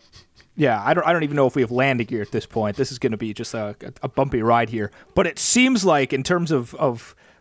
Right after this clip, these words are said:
wide open three-point attempts or any kind of skill for that matter in the N B A,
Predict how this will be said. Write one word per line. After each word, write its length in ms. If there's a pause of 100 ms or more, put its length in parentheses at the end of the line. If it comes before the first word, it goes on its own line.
(300)
wide 360
open 200
three-point 400
attempts 260
or 80
any 220
kind 200
of 60
skill 460 (160)
for 160
that 200
matter 300
in 80
the 140
N 140
B 120
A, 220